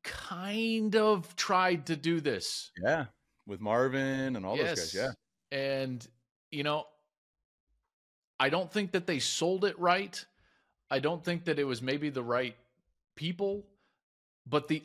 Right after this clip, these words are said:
Speaker 1: idea was correct. I'm convinced of
Speaker 2: Think,
Speaker 1: it.
Speaker 2: think
Speaker 1: Maybe
Speaker 2: about
Speaker 1: that
Speaker 2: that, by
Speaker 1: idea
Speaker 2: the
Speaker 1: was
Speaker 2: way.
Speaker 1: just a little early, but now moving forward, it's correct.
Speaker 2: No,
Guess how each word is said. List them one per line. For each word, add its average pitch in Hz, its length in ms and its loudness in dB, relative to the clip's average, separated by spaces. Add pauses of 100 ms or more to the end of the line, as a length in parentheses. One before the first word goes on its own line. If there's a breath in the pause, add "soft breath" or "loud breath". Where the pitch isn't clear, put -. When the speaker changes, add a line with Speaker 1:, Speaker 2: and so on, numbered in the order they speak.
Speaker 1:
idea 139 640 2
was 117 280 0
correct. - 640 -6 (920)
I'm 123 160 -2
convinced 110 440 -4
of 98 60 -4
Speaker 2:
Think, 98 100 -8
Speaker 1:
it. 85 40 -8
Speaker 2:
think - 100 -12
Speaker 1:
Maybe 165 220 4
Speaker 2:
about 156 200 10
Speaker 1:
that 156 60 4
Speaker 2:
that, - 0 -
by 151 60 6 (180)
Speaker 1:
idea - 20 6
Speaker 2:
the 160 60 4
Speaker 1:
was 139 140 0
Speaker 2:
way. - 40 -4
Speaker 1:
just 151 140 0
a 135 40 -2
little 135 260 0
early, 127 360 0
but 117 220 -6
now 156 300 2
moving 127 300 -2
forward, 139 440 0
it's 143 160 -2
correct. 101 320 -6
Speaker 2:
No, 151 300 4